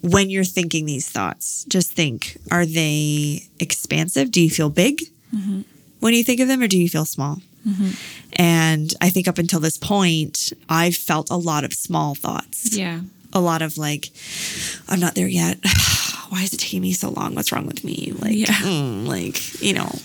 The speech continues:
Speaker 1: what, what is it about me that makes this challenging? You know,
Speaker 2: Mm-hmm.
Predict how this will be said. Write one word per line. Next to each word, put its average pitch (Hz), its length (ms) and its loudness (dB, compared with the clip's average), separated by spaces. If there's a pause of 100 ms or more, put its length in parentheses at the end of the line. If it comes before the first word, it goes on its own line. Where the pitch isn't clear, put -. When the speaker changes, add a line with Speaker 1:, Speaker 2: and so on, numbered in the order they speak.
Speaker 1:
what, 196 340 -2
what 208 300 2
is 240 160 2
it 214 200 0 (100)
about 185 300 0
me 170 300 0
that 151 160 -6
makes 175 220 -4
this 170 180 -4
challenging? - 720 -4
You 196 100 6
know, 180 160 8
Speaker 2:
Mm-hmm. 185 80 4